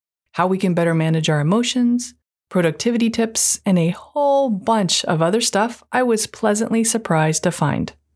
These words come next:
There are several tips recommended for boosting one's mood when needed,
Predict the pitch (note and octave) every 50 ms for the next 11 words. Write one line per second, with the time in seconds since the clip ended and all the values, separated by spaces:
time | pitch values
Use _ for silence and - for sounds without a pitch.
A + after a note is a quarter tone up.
0 | _ _ _ _ _ _ _ _ _ _ _ _ _ _ _ _ _ _ _ _
1 | _ _ _ _ _ _ _ _ G#3+ G3 A3+ A3 - A#3 A#3 A3+ A#3 - B3 A#3+
2 | A3+ C4+ C4+ C4 B3 - F3 E3 - - - F#3+ E3 D#3+ - F3+ D#3+ D#3+ D#3 D3+
3 | C#3+ D3 D3 - - F#3 F3+ E3 F3 F3 E3+ - - G3 E3+ E3 D#3+ D#3+ D#3+ E3
4 | F3 - - F#3 F3 E3 E3 D#3+ E3 D#3+ D#3+ D#3 D3+ C#3+ C#3 C3+ - - - -
5 | -